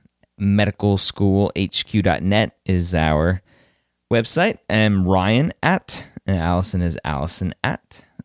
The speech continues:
medicalschoolhq dot net. You can also go to medicalschoolhq dot net slash feedback and leave us some information there as well. All right,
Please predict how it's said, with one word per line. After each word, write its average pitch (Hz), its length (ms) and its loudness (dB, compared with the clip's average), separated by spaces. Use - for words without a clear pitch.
medicalschoolhq 98 840 0
dot - 140 -2
net. - 200 0
You 107 120 4
can 107 120 2
also 104 260 0
go 90 180 2
to 87 240 2
medicalschoolhq 90 840 -2
dot 87 160 0
net 101 180 0
slash - 360 -2
feedback 87 460 0
and 85 100 -2
leave 71 120 -2
us - 340 -4
some 65 220 -2
information 71 560 -2
there 71 140 2
as 65 120 -4
well. 78 240 0
All 135 100 0
right, 135 300 -4